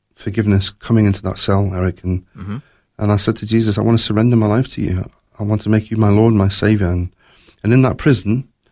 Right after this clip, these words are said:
Speaker 1: Jesus Christ set me free, Eric, even behind bars.
Speaker 2: Wow.
Speaker 1: And I want your listeners to to get a grasp of that if they can. I was set free, even though I still had two and a half years to go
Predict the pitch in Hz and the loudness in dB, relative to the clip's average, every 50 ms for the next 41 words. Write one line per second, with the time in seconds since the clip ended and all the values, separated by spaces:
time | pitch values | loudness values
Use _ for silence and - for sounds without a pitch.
0 | _ _ _ _ _ _ _ _ _ _ - 127 120 117 120 - - - - 117 | _ _ _ _ _ _ _ _ _ _ 0 0 2 2 2 0 -2 -4 -2 -2
1 | 123 123 - - - - - 110 110 - - 110 101 98 98 98 101 101 98 - | 0 0 0 -2 -2 0 2 0 0 0 0 2 2 4 4 2 2 0 -2 -4
2 | _ _ _ - 120 113 113 113 107 110 101 95 110 104 101 95 101 98 92 92 | _ _ _ -4 -2 0 2 2 0 0 -2 0 2 2 2 2 2 2 2 0
3 | 92 95 - - - _ _ _ - 90 90 87 90 90 85 _ _ - 107 104 | 0 -4 -6 -12 -20 _ _ _ -6 -2 -2 -2 -2 -4 -8 _ _ -6 -2 0
4 | 110 117 131 123 117 117 117 120 117 - - 104 98 - - 98 95 - _ _ | 2 2 2 4 4 4 2 2 2 0 -2 -2 -2 -2 -6 -8 -8 -10 _ _
5 | _ _ _ - - 98 113 104 104 98 98 107 117 110 - - - 95 90 98 | _ _ _ -14 -8 -4 -2 0 -2 -2 -2 -4 -4 -4 -6 -8 -6 -4 -2 -2
6 | 87 - - - 87 92 - 101 95 98 104 110 110 _ _ _ _ _ _ _ | -2 -4 -4 -8 -10 -10 -6 -2 0 0 0 0 -2 _ _ _ _ _ _ _
7 | - - _ _ _ _ _ - 110 107 104 98 - - - - - - - - | -20 -20 _ _ _ _ _ -2 0 2 2 0 -2 -4 -2 -2 -4 -4 -4 -8
8 | - - - 135 113 101 104 120 123 _ _ _ _ _ _ _ _ _ - 135 | -8 0 2 2 2 2 2 -2 -4 _ _ _ _ _ _ _ _ _ -4 -2
9 | 127 120 120 120 117 110 107 107 104 104 101 - - 107 101 101 98 - - 117 | 0 2 4 4 6 6 4 4 2 2 0 0 0 2 2 2 0 0 0 2
10 | 107 104 101 104 98 95 - 101 98 98 - 95 95 92 92 90 90 | 4 4 4 2 2 2 0 -2 -2 -2 -4 -4 -2 0 0 0 -2